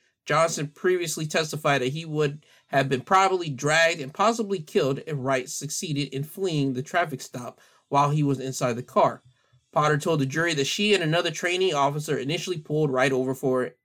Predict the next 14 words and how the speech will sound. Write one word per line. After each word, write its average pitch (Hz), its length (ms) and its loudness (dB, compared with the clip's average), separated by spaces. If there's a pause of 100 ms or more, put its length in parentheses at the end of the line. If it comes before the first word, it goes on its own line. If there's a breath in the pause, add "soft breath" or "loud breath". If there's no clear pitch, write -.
an 127 300 -8 (260)
expired 151 520 0
license 151 360 0
plate 165 400 -4
tag 123 380 -6 (300 loud breath)
and 170 120 0
an - 140 0
air 202 180 2
freshener 147 480 -2
hanging 143 280 2
in 135 100 4
the 127 60 2
rearview 131 420 4
mirror. 143 420 -2